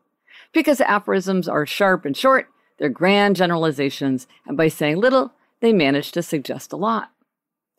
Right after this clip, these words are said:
I'm working on a collection of my own original aphorisms, and I'm also collecting my favorite aphorisms written by other people,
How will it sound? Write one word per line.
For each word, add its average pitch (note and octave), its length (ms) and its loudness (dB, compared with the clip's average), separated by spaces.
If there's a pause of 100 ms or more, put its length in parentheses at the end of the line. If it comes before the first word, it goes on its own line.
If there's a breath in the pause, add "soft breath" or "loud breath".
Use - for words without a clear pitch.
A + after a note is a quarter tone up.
(280 loud breath)
I'm C#4 160 4
working C4 320 2
on G3+ 100 0
a G3 60 -2
collection F#3 480 -2
of D3+ 100 -6
my D3+ 180 0
own E3+ 200 -4
original G3 480 -4
aphorisms, - 680 -10 (280)
and F3+ 160 2
I'm D3+ 120 2
also D3+ 260 0
collecting C#3 420 -4
my C3+ 140 -2
favorite C3+ 380 -4
aphorisms C#3 720 -4
written D3 240 -4
by C3+ 140 -2
other C3 220 -4
people, A#3 440 0